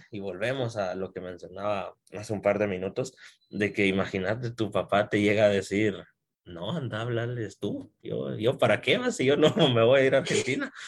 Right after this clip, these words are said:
Pero no, él, él te apoyó. Y por lo que men-, eh, por lo que mencionaste, creo que ahorita estás ya viviendo fija en Argentina, entonces, ¿o, o seguís viviendo en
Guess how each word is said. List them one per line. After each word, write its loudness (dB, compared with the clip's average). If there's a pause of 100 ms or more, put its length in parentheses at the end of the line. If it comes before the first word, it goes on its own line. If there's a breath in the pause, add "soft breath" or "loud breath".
(360 loud breath)
Pero 4
no, 4
él, 0
él -2
te -2
apoyó. 2 (340 soft breath)
Y -2
por -2
lo 0
que -4
men-, -6 (160)
eh, -6 (420)
por -4
lo -2
que -4
mencionaste, -6 (140)
creo 2
que -2
ahorita 0
estás 0
ya -2
viviendo -4
fija -4
en -4
Argentina, -4
entonces, -8
¿o, -2
o -2
seguís -2
viviendo 0
en -6